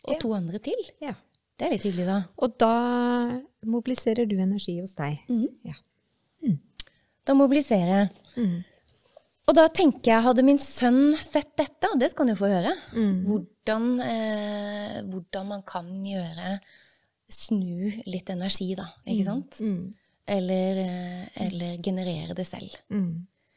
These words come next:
Speaker 1: Og det er jo introjektion.
Speaker 2: Mm.
Speaker 1: Er det ikke det?
Speaker 2: Jo, jeg tenker jo at det er en kontaktform som vi lærer som barn, og det er jo veldig mye som er bra å lære som barn.
Speaker 1: Ja.
Speaker 2: At det er jo fint å lære seg hvordan vi skal sitte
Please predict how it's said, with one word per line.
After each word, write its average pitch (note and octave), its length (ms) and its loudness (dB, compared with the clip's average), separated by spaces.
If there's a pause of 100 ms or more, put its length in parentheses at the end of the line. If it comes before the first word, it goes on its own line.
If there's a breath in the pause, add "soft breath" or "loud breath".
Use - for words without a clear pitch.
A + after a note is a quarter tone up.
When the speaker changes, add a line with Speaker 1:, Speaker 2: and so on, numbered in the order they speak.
(380)
Speaker 1:
Og A#3 220 -4
det C#4 140 6 (120)
er F3+ 240 -4
jo B3 380 6 (320)
introjektion. F3+ 840 -2 (220)
Speaker 2:
Mm. G3 360 2 (100)
Speaker 1:
Er G#3+ 100 -2
det A3 100 -2
ikke C#4+ 120 4
det? - 20 2 (140)
Speaker 2:
Jo, G#3 220 0
jeg G#3+ 180 2
tenker G#3 260 0
jo F#3+ 80 0
at G#3 100 -4
det A3+ 80 0
er F#3 160 -2
en F#3 100 0
kontaktform F3+ 580 -2
som F3+ 120 -10
vi F#3 60 -6
lærer E3+ 560 -8
som E3+ 240 -6
barn, G#3+ 280 -2
og F#3 100 -2
det F3+ 80 -4
er E3 100 -4
jo E3+ 80 -6
veldig E3 500 -4 (180)
mye F3+ 360 2
som E3+ 240 -6
er D#3 80 -4
bra D#3 200 -4
å C#3+ 160 -8
lære E3 240 -6
som G3 140 -4
barn. D#4 160 -4 (180)
Speaker 1:
Ja. A3 140 -2 (420 loud breath)
Speaker 2:
At - 160 -12 (140)
det - 140 -10
er - 200 -10
jo F#3 180 -10 (120)
fint - 240 -12
å F3 100 -6
lære F3 260 -8
seg F3 180 -8
hvordan F3 280 -10
vi F3 80 -8
skal F3 240 -10
sitte - 380 -8